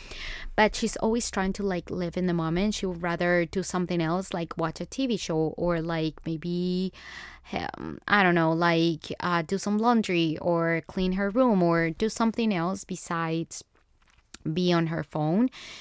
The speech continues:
So that's really nice. And she's not really into social media either. So she's not in there. She doesn't post anything. And I was able to live her life per se. Like, I, I wasn't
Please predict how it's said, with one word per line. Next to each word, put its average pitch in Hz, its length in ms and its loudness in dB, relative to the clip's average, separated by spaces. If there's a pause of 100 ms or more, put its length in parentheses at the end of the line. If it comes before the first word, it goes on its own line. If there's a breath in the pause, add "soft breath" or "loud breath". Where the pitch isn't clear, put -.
(220 loud breath)
So 208 560 6
that's - 340 -2
really 190 240 2
nice. 165 400 0
And 170 160 -2
she's - 300 -6
not 185 260 2
really 196 240 2
into 180 180 -4
social 170 360 -4
media 170 340 0
either. 175 460 0
So 165 520 0
she's - 380 -8
not 175 320 0 (640 soft breath)
in 180 220 0
there. 170 460 0 (200)
She - 220 -8
doesn't 170 380 -4
post 170 420 -4
anything. 160 680 -4 (560 loud breath)
And 170 480 0 (140)
I 175 220 -2
was 175 260 -4
able 180 240 -2
to 170 760 -2
live 180 600 0
her 233 160 2
life 170 460 0
per 196 120 0
se. 160 340 -4
Like, 170 220 -4
I, 165 300 -4
I 175 80 -4
wasn't 175 720 0